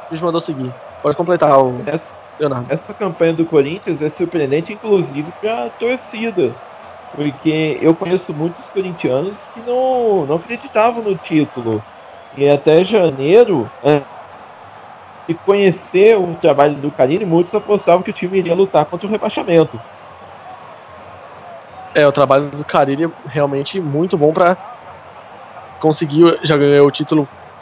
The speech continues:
Speaker 1: paulista, né, apesar da eliminação na Copa do Brasil. O Campeonato Brasileiro, a campanha do Corinthians é fantástica. Arremesso lateral para o Corinthians. Corinthians pra fechar o primeiro turno invicto, né, tem mais cinco jogos, dois fora em sequência agora, Avaí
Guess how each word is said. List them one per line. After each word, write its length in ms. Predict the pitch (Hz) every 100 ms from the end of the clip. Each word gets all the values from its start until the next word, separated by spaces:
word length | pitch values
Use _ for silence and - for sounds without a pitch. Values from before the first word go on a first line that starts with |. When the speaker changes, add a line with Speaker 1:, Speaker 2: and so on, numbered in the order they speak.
| -
Speaker 1:
paulista, 540 | 151 139 170 - 156
né, 80 | 143
apesar 240 | 139 143
da 60 | 143
eliminação 380 | 143 147 139 147
na 120 | 143
Copa 260 | 147 - 139
do 80 |
Brasil. 460 | 135 165 143 143 190 - - - - - - -
O 40 |
Campeonato 280 | 147 156 151
Brasileiro, 380 | 151 147 139 156
a 40 |
campanha 260 | 175 160 151
do 60 | 147
Corinthians 340 | 139 151 185
é 220 | 170 131
fantástica. 840 | - 165 160 131 123 - - 127 - - - -
Arremesso 400 | 143 151 147 160
lateral 320 | 143 156 160
para 420 | 156 165 156 135 127 - - - - - - - - -
o 340 | 156 151 143
Corinthians. 680 | - 185 135 127 - 127 123 - - -
Corinthians 340 | 156 165 214
pra 140 | - 185
fechar 440 | 185 165 - 190
o 60 | 190
primeiro 280 | 170 160 156
turno 320 | 160 156 151
invicto, 400 | 143 165 220 160
né, 80 | 151
tem 100 | 151
mais 140 | 151
cinco 280 | - 214 254
jogos, 400 | 156 131 127 123
dois 220 | 151 170
fora 380 | - 156 147 139 - - - -
em 60 |
sequência 420 | 147 151 151 143 170
agora, 320 | 151 202 202
Avaí 420 | 143 143 143